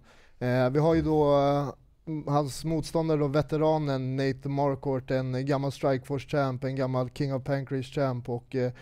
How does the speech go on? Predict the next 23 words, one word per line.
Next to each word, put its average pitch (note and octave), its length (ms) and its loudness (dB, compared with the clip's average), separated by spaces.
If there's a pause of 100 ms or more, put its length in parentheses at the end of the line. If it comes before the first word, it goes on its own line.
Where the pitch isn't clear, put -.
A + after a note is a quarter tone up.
(200)
han C#3 140 0
är C#3 40 2
trettiotvå D3+ 540 0
tretton D3 580 -2
i C#3 80 -2
record, C3+ 480 -2 (160)
trettiofem C#3 500 0
år C#3 100 -4
gammal C3+ 520 0
och, B2+ 280 -4
eh, C3 160 0 (320)
har D3 120 2
också D#3+ 240 0
två D#3 300 0
ganska D3 340 0
brutala D3 600 2
K C3+ 160 -2
O-förluster D3 640 0
bakom C3 360 -2
sig. B2+ 280 -2
Först - 320 -4
mot, C#3 380 -4
eh, B2+ 280 0